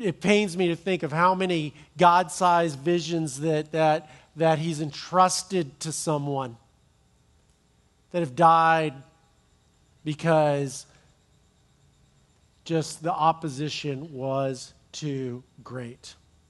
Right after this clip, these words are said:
The reality is, whenever you attempt to bring around change, there is going to be opposition because people love the status quo. Maybe scratch that. Maybe people don't love the status quo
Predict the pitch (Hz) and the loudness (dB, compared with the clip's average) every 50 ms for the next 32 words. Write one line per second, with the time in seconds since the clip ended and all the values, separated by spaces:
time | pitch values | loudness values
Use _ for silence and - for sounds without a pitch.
0 | _ _ _ _ _ _ _ _ - _ _ - 180 190 202 214 220 214 214 214 | _ _ _ _ _ _ _ _ -20 _ _ 0 4 6 6 6 6 6 4 2
1 | 214 202 180 165 190 190 196 208 202 226 233 220 208 208 196 185 - - - - | 2 0 2 2 2 4 4 4 4 2 0 0 2 2 2 2 0 -2 -4 -4
2 | 208 214 190 - 190 185 151 175 185 185 185 180 185 180 175 175 160 - - 190 | -4 -4 -6 -6 -8 -6 -2 0 0 0 2 4 4 4 4 2 0 -4 -6 -4
3 | 190 180 175 170 156 - - - - - - - - 202 196 190 180 156 151 202 | -2 -2 -2 -2 -4 -8 -14 -18 -20 -20 -14 -2 2 2 2 2 2 2 2 4
4 | 196 208 214 214 196 208 165 190 196 196 190 165 - - - - - 190 190 190 | 4 4 4 2 0 0 0 2 2 2 2 0 -4 -10 -18 -6 2 4 4 4
5 | 185 - 190 160 139 170 196 185 160 - 175 170 160 151 165 160 160 - 175 180 | 4 0 -6 -6 -2 -2 -2 -2 -2 -2 -4 -4 -4 -2 -4 -6 -6 -2 0 2
6 | 175 165 170 156 - - - - - _ _ _ _ _ - - - 220 220 214 | 4 4 2 0 -4 -10 -18 -20 -20 _ _ _ _ _ -16 -4 -2 0 0 0
7 | 220 - 233 220 214 214 220 202 - 156 - - 180 170 180 185 180 180 175 175 | -2 -2 0 2 2 2 0 -2 -6 -14 -14 -8 -4 2 4 4 6 6 4 2
8 | 175 160 - - _ _ _ - 185 170 - - - - 175 165 160 160 160 156 | 0 -2 -8 -18 _ _ _ -10 -8 -8 -8 -8 -2 0 2 4 4 4 2 -2
9 | - - - - - 180 175 160 143 131 120 95 _ _ _ _ _ _ _ _ | -6 -8 -12 -8 -2 0 2 2 2 0 -4 -10 _ _ _ _ _ _ _ _
10 | _ _ _ _ _ _ _ _ _ _ _ _ _ _ _ _ _ _ - 190 | _ _ _ _ _ _ _ _ _ _ _ _ _ _ _ _ _ _ -2 0
11 | 214 233 233 196 - - - 220 226 240 233 - - 185 160 143 151 180 196 202 | 2 2 2 0 -2 -4 2 2 4 4 2 0 0 0 0 0 0 -2 -2 -2
12 | 190 - 185 202 175 196 175 151 180 202 233 233 170 156 151 139 120 135 127 - | -4 -6 -8 -8 -6 -6 -2 -2 -2 -2 -2 -4 -4 -4 -4 -4 -4 -10 -14 -12
13 | - - 147 139 131 127 - - _ - 127 123 113 107 | -8 -6 -6 -6 -6 -8 -12 -16 _ -12 -12 -12 -12 -12